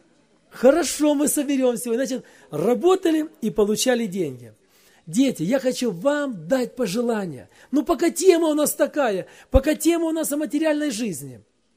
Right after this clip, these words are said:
Хочу дать вам такое пожелание. Вот, когда вы получили зарплату, вот что надо делать самое первое? Нет, стоп, стоп, стоп.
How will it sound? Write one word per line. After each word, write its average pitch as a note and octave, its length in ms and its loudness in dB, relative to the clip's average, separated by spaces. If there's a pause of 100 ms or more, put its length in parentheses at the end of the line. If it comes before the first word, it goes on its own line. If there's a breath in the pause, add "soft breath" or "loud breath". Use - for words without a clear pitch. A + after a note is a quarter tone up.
(680)
Хочу B3 320 0
дать C#4+ 260 4
вам C4 120 0
такое C4 260 4
пожелание. F#3 600 0
Вот, D4+ 280 0 (320 soft breath)
когда B3 380 2
вы C#4 140 -2
получили B3 560 0
зарплату, E3+ 880 0 (1400 soft breath)
вот D#4 120 4
что F#4 240 4
надо F4 240 2
делать E4 300 2
самое F4 380 0
первое? C#3+ 580 -2 (1500)
Нет, B3+ 240 0
стоп, E4 220 0
стоп, D#4+ 200 -2
стоп. B3 300 2